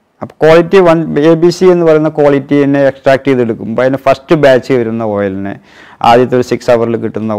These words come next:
ഓയിലിനെ ഫസ്റ്റ് grade ആയിട്ട് എടുക്കും. അതിൽ ഓയിൽ കണ്ടന്റ് ഈ സ-, കൂടുതലായിരിക്കും, അതിൽ അതിൻ്റെ natural ഇത് വരും. second വരുന്ന second ബാച്ചിന് അതിൻ്റെ ഒരു grade ബിയിലോട്ട് വരും. അങ്ങനെയാണ്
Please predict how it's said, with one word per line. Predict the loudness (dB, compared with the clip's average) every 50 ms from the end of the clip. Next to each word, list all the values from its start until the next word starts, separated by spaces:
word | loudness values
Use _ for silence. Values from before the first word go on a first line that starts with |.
| -6
ഓയിലിനെ | -8 -8 -10 -10 -12 -12 -10 -10
ഫസ്റ്റ് | -10 -10 -10 -14 -12
grade | -10 -8 -8 -8 -8
ആയിട്ട് | -10 -10 -12 -12 -14
എടുക്കും. | -14 -16 -20 -20 _ _ _ _ _ _ _ -6 -4
അതിൽ | -2 0 2 4
ഓയിൽ | 4 4 4 4 2 0
കണ്ടന്റ് | 0 2 2 2 0 2 0 0 -2 -2 -4 -10 -14 -10 -8 -6 -4 -4 -4
ഈ | -4 -6
സ-, | -6 -6 -6 -6 -6 -8 -10 -12 -12 -12 -12 -14 -14 -14 -8 -2
കൂടുതലായിരിക്കും, | 0 0 0 2 2 2 4 4 2 2 0 -6 -12 -12 -14 -14 _ _ _ _ _ _ _ _ _ _ _ -4 -2
അതിൽ | -2 0 2 2
അതിൻ്റെ | 0 0 0 0 0 0
natural | 0 -2 -2 -4 -2 -2 -2 -2 -4 -6 -12 -14 -10 -8 -6
ഇത് | -6 -4 -6
വരും. | -6 -8 -8 -10 -12 _ _ -8
second | -8 -6 -2 0 0 2 2
വരുന്ന | 2 2 2 0 -2 -2 -4
second | -6 -2 0 -2 0 2 2
ബാച്ചിന് | 2 2 2 0 -4 -6 -6 -6 -6 -6
അതിൻ്റെ | -6 -6 -8 -8 -8
ഒരു | -6 -8 -8 -10 -12 -8 -4
grade | -2 -2 -2 -2 -4 -6 -6
ബിയിലോട്ട് | -4 -4 -2 -2 -4 -6 -6 -8 -8 -8
വരും. | -10 -12 -16 -20 _ _ _ _ _ _ _ _ _ _ _ _ _ _ _ -6 -2 -2
അങ്ങനെയാണ് | 0 2 2 2 2 2 0 -2